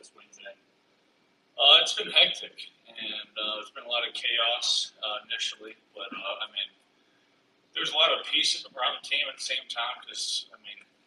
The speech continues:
Speaker 2: really not much has changed, just the way our sh-, the structure of our Coach Babers ran everything. Um, you know, it was a pretty smooth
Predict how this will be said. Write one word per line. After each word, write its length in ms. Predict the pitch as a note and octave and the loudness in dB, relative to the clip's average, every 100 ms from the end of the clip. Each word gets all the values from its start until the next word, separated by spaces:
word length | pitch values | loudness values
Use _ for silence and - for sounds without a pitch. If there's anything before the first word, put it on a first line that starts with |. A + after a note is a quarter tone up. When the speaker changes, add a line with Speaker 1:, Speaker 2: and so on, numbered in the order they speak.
| _ _ _ _ _ _ _ | _ _ _ _ _ _ _
Speaker 2:
really 240 | C3+ B2+ | 2 2
not 240 | A#2 A#2+ B2 | 2 -2 -4
much 220 | A#2 - | -4 -4
has 80 | - | -2
changed, 360 | - A2 A2 A2+ | -2 -2 -2 0
just 160 | - - | -2 -2
the 60 | |
way 80 | A2 G#2+ | -6 -6
our 120 | G#2 | -6
sh-, 280 | - - - | -6 -8 -6
the 60 | - | -2
structure 480 | - - A2+ - - | 0 0 -2 -4 -10
of 100 | - | -12
our 200 | G#2+ G2+ _ _ _ _ - | -12 -12 _ _ _ _ -12
Coach 160 | - - | -10 -6
Babers 280 | C6+ - - | -6 -6 -10
ran 180 | - C6+ C6+ | -6 -6 -6
everything. 420 | - - - - _ _ - - | -12 -20 -20 -20 _ _ -12 -4
Um, 380 | F2+ F2+ - - _ _ _ _ _ - | -2 -2 -6 -14 _ _ _ _ _ -20
you 80 | G#2+ | -14
know, 260 | F#2+ G2 _ _ _ _ _ _ _ _ | -12 -12 _ _ _ _ _ _ _ _
it 60 | - | -6
was 160 | - - | -6 -4
a 40 | |
pretty 180 | - - | 0 2
smooth 500 | - - - - - | 4 0 -2 -14 -16